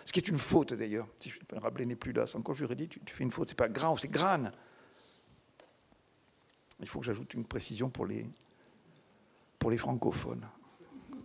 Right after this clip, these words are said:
Alors voilà. Quand on parle français et qu'on utilise une formule négative, on a besoin de deux. Excusez-moi, il, c'est plus fort que moi. On a besoin de deux termes. Le terme ne,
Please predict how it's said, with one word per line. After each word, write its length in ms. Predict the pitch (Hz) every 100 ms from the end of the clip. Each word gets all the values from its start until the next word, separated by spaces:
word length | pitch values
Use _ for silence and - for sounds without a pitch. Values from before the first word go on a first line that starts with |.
| - - - - - -
Alors 200 | 117 113
voilà. 400 | 113 120 123 117 - - - - - - - - - - - - -
Quand 180 | 139 -
on 100 | 135
parle 200 | 117 156
français 720 | 160 123 113 - 143 151 190 190 -
et 80 | 120
qu'on 200 | 110 113
utilise 440 | 110 - 110 143
une 100 | 120
formule 340 | 104 117 127 127
négative, 480 | 120 110 - 139 120
on 80 |
a 60 | 107
besoin 220 | 104 127
de 120 | 117
deux. 160 | 90 95 - - -
Excusez-moi, 460 | - - 107 113 139
il, 260 | 123 151 -
c'est 160 | -
plus 120 | -
fort 200 | - -
que 100 | -
moi. 200 | 113 117 - - - -
On 60 | 131
a 80 | 143
besoin 160 | 143
de 100 | 113
deux 180 | 104 160
termes. 400 | 160 127 104 101 - _ - _ _ _ _
Le 140 | 131
terme 360 | 139 139 117 101
ne, 300 | 107 113 165